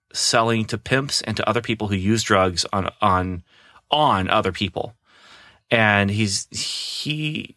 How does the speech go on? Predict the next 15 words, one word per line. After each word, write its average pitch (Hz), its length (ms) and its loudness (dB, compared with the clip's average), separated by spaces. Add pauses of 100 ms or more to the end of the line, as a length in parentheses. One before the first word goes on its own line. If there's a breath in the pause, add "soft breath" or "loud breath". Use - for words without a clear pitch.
he's 139 320 0
conflicted, 156 640 0
you 101 80 0
know? 120 200 4
He 151 160 -2
says, - 460 4 (680 loud breath)
"I 131 140 4
don't 196 160 0
know 175 120 4
if 160 100 -4
I 160 100 4
should 151 200 -4
stop - 360 2
people 127 260 -2
f-, - 180 -12